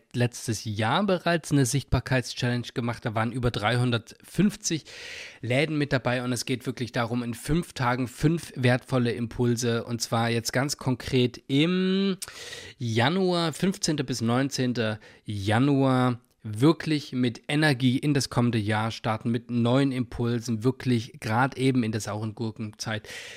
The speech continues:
sichtbar werden. Das heißt, du kannst dich anmelden unter entfalte deinen Laden punkt de slash challenge. Ich pack dir den Link unten auch nochmal in die Podcast-Beschreibung. Und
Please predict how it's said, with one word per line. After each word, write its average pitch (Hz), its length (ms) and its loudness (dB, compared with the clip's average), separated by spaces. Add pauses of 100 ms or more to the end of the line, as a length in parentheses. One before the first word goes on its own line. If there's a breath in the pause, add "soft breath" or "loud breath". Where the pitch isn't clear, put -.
sichtbar 143 640 0
werden. 127 220 4
Das 117 160 0
heißt, 120 240 2
du - 40 2
kannst 175 320 0
dich 139 140 -2
anmelden 127 500 4
unter 117 540 2 (140)
entfalte 120 400 -2
deinen 113 180 0
Laden 110 240 0
punkt 110 240 -8
de 107 240 -4
slash - 560 -4
challenge. 156 480 0
Ich - 180 -10
pack 113 220 -4
dir - 80 -8
den 110 140 -4
Link 110 280 -2
unten 113 300 -8
auch 107 240 -6
nochmal 104 260 -6
in 107 80 -12
die 110 120 -20
Podcast-Beschreibung. 131 1160 -4 (880)
Und 214 300 10